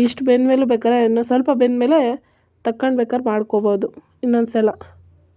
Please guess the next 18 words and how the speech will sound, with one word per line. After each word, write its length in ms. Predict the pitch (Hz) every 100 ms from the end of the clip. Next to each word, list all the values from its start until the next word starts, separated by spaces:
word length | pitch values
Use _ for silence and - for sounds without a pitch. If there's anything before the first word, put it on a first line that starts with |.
| _ _ - - - _ _ _ _ _ _ _ _ - _ _ _ -
ನೋಡಿ 340 | 233 226 208
ನೀಟಾಗಿ 400 | 208 220 226 220
ಬೇಯ್ತಾ 340 | 208 202 208 208
ಇದೆ. 240 | 196 202 247 254 _ _ _ _ _ _ _ _ _ _ _ _ _ _ _ _
ಫುಲ್ಲು 280 | 240 233 240
ಬೆಂದ್ಮೇಲೆ 480 | 226 214 226 214 262 349
ನೋಡಿ 180 | 240 220 226 233
ಇಷ್ಟು 260 | - 220
ಥರ 180 | 220 208 254
ಆಗುತ್ತೆ. 240 | 208 208 226
ಇಷ್ಟು 180 | 233 214
ಆದರೆ 220 | 202 262
ಸಾಕು, 300 | 269 226 233
ಕ್ರಿಸ್ಪಿನೂ 500 | 226 226 226 247 240
ಇರುತ್ತೆ. 320 | 233 208 196 208
ನೋಡಿ 260 | 196 196
ಇಷ್ಟಿದ್ರೆ 460 | 214 - 220 220 339 381 _ _ _ _ _ _ -
ಕರೆಕ್ಟಾಗಿದೆ. 640 | 214 202 - 220 202 196